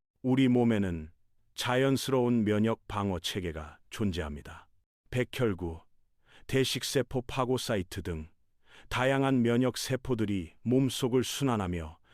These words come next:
병원균을 찾아내 제거하는 역할을 합니다. 흔히 비유적으로 팩맨처럼 병원균을 삼켜 없애는 역할을 한다고 말할 수 있습니다. 그런데 이러한 면역 세포들이 몸의 말단,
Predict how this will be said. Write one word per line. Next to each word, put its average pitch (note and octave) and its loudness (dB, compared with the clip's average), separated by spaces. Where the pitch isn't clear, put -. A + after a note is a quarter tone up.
병원균을 B2 2
찾아내 A2 -2
제거하는 G#2 0
역할을 F2 -4
합니다. D#2 -10
흔히 B2 2
비유적으로 A2 0
팩맨처럼 A#2+ 0
병원균을 A#2 2
삼켜 F#2 -6
없애는 B2+ 2
역할을 G#2 0
한다고 E2+ -4
말할 E2+ -2
수 - -10
있습니다. D2 -12
그런데 D3 2
이러한 B2+ 2
면역 A2 2
세포들이 G2+ -4
몸의 G#2 0
말단, D#2+ -4